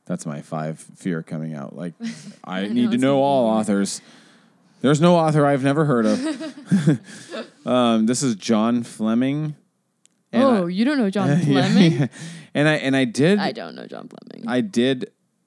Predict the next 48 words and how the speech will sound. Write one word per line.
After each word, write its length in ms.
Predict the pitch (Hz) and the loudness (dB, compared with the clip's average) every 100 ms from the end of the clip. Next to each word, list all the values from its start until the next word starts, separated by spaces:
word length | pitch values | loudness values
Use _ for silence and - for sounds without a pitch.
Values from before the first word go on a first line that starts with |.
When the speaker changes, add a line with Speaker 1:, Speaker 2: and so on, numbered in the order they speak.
| _ | _
Speaker 1:
probably 480 | - 120 110 104 101 | -2 0 0 0 0
look 200 | 107 - | -2 -6
at 120 | - | -12
ten 280 | - 110 107 | -6 -2 -2
different 320 | 101 101 - | -2 -6 -10
poems 720 | - 98 87 82 78 - - _ _ _ 92 | -6 -6 -6 -8 -10 -14 -16 _ _ _ -8
and 160 | 92 | -4
readings 600 | 92 92 85 85 73 - | -4 -4 -8 -10 -12 -14
about 440 | - 92 87 80 - - | -10 -8 -6 -8 -12 -10
nostalgia, 580 | 95 - 87 85 92 107 | -8 -6 -6 -6 -4 -4
and 160 | 95 | -4
this 160 | 92 95 | -6 -6
is 80 | 90 | -4
the 80 | |
one 140 | 87 82 | -4 -6
that 120 | - | -8
stood 200 | - 87 | -8 -8
out 160 | 73 - | -8 -10
to 100 | 85 | -8
me 160 | 85 | -8
the 140 | 82 71 | -8 -12
most. 420 | 57 - - _ 185 | -14 -14 -18 _ -12
Speaker 2:
Okay. 240 | 190 349 - | -10 -10 -10
Speaker 1:
And 100 | - | -8
I 80 | 185 | -8
think 220 | 208 220 | -6 -8
it, 280 | - - - _ - | -8 -16 -20 _ -20
I 60 | |
think 180 | - 107 | -16 -12
it's 160 | 110 90 | -12 -14
a 60 | |
good 280 | 82 104 92 | -10 -8 -8
ending. 440 | 90 92 78 69 - - | -6 -6 -8 -12 -20 -10
Speaker 2:
Cool, 200 | 226 196 | -8 -4
cool, 20 | |
Speaker 1:
So 80 | 165 131 | 0 2
Speaker 2:
cool. 60 | 127 | 2
Speaker 1:
everybody, 420 | 131 139 139 139 | 2 0 0 0
this 220 | 127 127 | 0 -2
will 80 | 135 | -2
be 100 | 131 | -2
the 140 | 120 | -2
ending. 560 | 104 131 131 139 135 131 - | -4 -6 -6 -4 -6 -8 -12
We'll 160 | 110 | -12
see 180 | 110 127 | -10 -6
you 80 | 131 | -4
next 300 | 123 117 - | -4 -8 -10
week. 360 | 120 131 - | -8 -8 -10